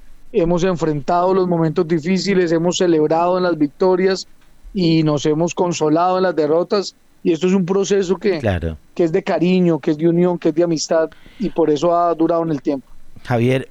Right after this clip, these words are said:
Speaker 2: frente, frente a esa posición y esa visión de departamento, yo quisiera preguntarle sobre la lista a la Cámara. Eh,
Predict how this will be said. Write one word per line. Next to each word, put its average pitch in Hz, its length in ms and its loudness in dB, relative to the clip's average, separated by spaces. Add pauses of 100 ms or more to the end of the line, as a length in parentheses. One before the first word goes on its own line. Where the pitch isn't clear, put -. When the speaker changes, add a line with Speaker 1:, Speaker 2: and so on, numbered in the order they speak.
Speaker 2:
frente, 123 680 0
frente 117 360 0
a 117 120 2
esa 143 340 -2
posición 123 560 0
y 123 80 0
esa 127 160 0
visión 107 420 0
de 117 80 0
departamento, 101 920 -2 (480)
yo 113 100 0
quisiera 135 420 -2
preguntarle 101 880 -2
sobre 98 840 0
la 101 260 -2
lista 151 640 -2
a 107 100 -4
la 98 160 -4
Cámara. 107 480 -2 (560)
Eh, 98 220 -4